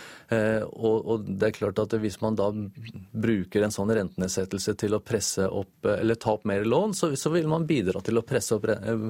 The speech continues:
hu-, prisene i boliglåns-, eller i boligmarkedet ytterligere. Og det er jo sånn at det er jo særlig for de yngre som skal inn i boligmarkedet sånn for første gang,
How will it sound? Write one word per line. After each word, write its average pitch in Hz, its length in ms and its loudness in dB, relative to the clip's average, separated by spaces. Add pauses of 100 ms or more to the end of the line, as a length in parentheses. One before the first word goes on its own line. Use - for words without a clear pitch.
hu-, 120 100 0
prisene 104 460 -4
i - 20 -2
boliglåns-, 90 640 -2
eller 107 220 0
i - 80 -6
boligmarkedet 95 580 -2
ytterligere. 85 540 -2 (500)
Og 117 140 4
det 110 80 6
er 107 100 4
jo 160 80 4
sånn 113 300 0
at 110 100 -2
det 117 160 4
er 113 80 4
jo 113 80 0
særlig 98 400 0
for 127 160 2
de 127 60 0 (100)
yngre 98 400 0
som 117 160 -4
skal - 160 2
inn 92 160 0
i 104 160 2
boligmarkedet 95 560 0
sånn 104 160 -2
for - 160 -8
første - 320 0
gang, 156 220 2